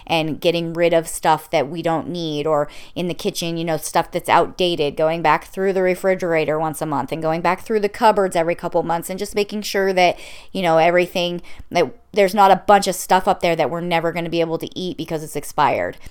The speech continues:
And that goes with clothes and everything else. We don't need a bunch of stuff that we're not using, and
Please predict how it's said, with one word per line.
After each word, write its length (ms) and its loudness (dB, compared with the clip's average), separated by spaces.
And 140 -2
that 160 2
goes 400 0
with 380 -6
clothes 380 2
and 80 -6
everything 360 -4
else. 280 2
We 100 -4
don't 200 -4
need 280 -4
a 60 2
bunch 240 -2
of 40 -8
stuff 320 -2
that 120 -2
we're 100 -6
not 240 0
using, 560 -6
and 360 2